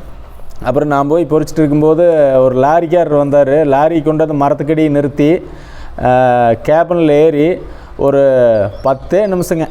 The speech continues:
பத்து பதினஞ்சு நிமிஷத்துல ஒரு சிப்ப சாக்கு நிறைய நப்பிட்டு போயிட்டாருங்க.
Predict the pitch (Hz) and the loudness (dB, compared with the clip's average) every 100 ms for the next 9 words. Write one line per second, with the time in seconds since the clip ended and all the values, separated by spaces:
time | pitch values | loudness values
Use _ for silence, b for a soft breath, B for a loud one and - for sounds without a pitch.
0 | 120 131 113 135 147 175 147 147 156 - | -4 -2 0 0 0 0 -2 -2 -4 -2
1 | 165 151 180 - 135 131 - 143 190 170 | 2 2 0 0 0 0 -2 -2 -2 0
2 | 180 151 147 160 190 156 160 151 131 139 | 0 0 0 2 0 0 0 -2 0 0
3 | 131 131 123 | 2 0 -2